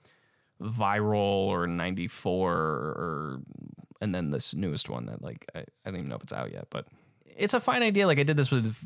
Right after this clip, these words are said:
uh, Final Destination recently, and I think it's a fine idea. I'll probably go through as many of them as I can that are available to me. But, um, overall, I don't think it holds up that well on rewatch. It was just kind of fifty-fifty for me.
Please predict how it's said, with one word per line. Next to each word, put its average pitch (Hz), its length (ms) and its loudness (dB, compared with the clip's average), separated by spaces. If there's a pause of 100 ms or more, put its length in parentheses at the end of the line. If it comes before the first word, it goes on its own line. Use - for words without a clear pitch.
(200)
uh, 107 380 2
Final 110 300 2
Destination 110 520 4
recently, 139 580 4 (100)
and 120 100 2
I 120 60 6
think 135 120 6
it's 123 120 2
a 117 40 4
fine 95 240 0
idea. 139 480 4
I'll 90 180 0
probably 104 360 0
go 107 180 2
through 107 300 2
as 104 100 2
many 101 140 2
of 98 60 0
them 98 140 0
as 87 100 -2
I 73 80 -2
can 92 420 -4
that 92 140 0
are 82 100 0
available 90 380 0
to - 100 -4
me. 165 200 2 (460)
But, 107 540 0 (120)
um, 104 540 0 (760)
overall, 120 520 4
I 107 80 4
don't 104 160 2
think 107 140 0
it 113 60 0
holds 107 260 0
up 101 280 -6
that 107 160 -2
well 104 500 0
on 110 240 0
rewatch. 107 720 0 (100)
It 113 60 2
was 104 160 2
just - 180 2
kind - 160 -4
of - 60 -4
fifty-fifty - 560 -8
for - 160 -8
me. - 240 -12